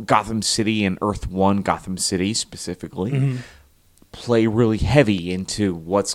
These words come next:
Speaker 1: coming next. You know, and then we get to Flash is part three. And all of those characters matter. Like, the, the timing of all of those appearances matter. Because, like, when you're watching episode one, I'm like,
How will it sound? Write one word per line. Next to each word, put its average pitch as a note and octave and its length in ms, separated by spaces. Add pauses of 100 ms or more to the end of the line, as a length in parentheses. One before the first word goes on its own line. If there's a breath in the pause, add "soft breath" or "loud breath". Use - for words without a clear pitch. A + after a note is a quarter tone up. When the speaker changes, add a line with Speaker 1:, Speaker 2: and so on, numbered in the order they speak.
(160)
Speaker 1:
coming F2+ 400
next. - 460 (760 soft breath)
You A2+ 100
know, G#2 340
and A2+ 120
then A2 180
we G#2+ 100
get G2 160
to - 80
Flash - 760
is F#2 240
part - 300
three. - 420 (380 loud breath)
And B2+ 240
all D3 180
of F3+ 60
those D#3+ 160
characters G2+ 400
matter. A2+ 400 (120)
Like, A2 360
the, A2+ 160
the A#2+ 180
timing C3+ 560
of G2 100
all F#2+ 220
of F#2 60
those F#2 240
appearances G2 800
matter. G2 320
Because, A2+ 340
like, A#2+ 120
when A#2 160
you're D3 80
watching C3+ 280
episode A#2+ 280
one, A#2+ 200
I'm G2 60
like, F#2 140